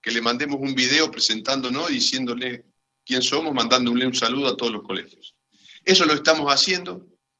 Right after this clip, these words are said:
Este, no hemos hecho este año un video institucional,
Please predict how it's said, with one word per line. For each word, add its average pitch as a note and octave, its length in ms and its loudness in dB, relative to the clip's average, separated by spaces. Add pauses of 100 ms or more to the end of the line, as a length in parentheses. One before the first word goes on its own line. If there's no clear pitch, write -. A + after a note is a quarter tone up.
(220)
Este, A#2 320 0
no E3 160 4
hemos F3+ 240 2
hecho F3 220 4
este D#3 200 0
año D3+ 320 0
un D3 220 -4
video C#3+ 280 0
institucional, C3 840 -2